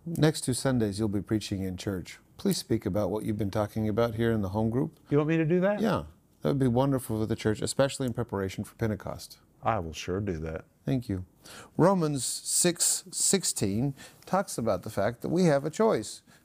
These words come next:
Speaker 1: who to be a servant to. "Know ye not that to whom ye yield yourself servant to obey, his servants you are to whom ye obey."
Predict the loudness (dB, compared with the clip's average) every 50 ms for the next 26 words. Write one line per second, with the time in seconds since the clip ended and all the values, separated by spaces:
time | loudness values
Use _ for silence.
0 | _ 2 4 4 4 4 2 2 4 4 4 4 4 4 4 4 4 4 2 0
1 | 0 2 4 4 4 4 2 -2 -6 -14 _ _ -20 -20 -20 -20 -14 _ 2 4
2 | 4 6 6 4 4 2 2 4 4 2 2 0 -2 -8 _ -20 -20 -20 -20 _
3 | _ 0 0 2 2 2 4 6 8 8 8 8 8 6 6 8 8 8 8 8
4 | 6 4 2 0 0 2 0 2 2 2 2 2 4 6 6 6 4 2 -2 -4
5 | -4 -4 -2 -2 0 4 4 4 4 4 2 0 -2 -6 _ -20 -20 _ _ 2
6 | 2 2 4 2 4 4 6 6 6 4 2 0 -2 -4 -4 0 4 6 6 6
7 | 8 6 6 4 4 2 -2 -10 -20 -20 -8 0 2 2 4 6 4 4 6 6
8 | 6 6 6 6 6 6 4 4 4 2 -2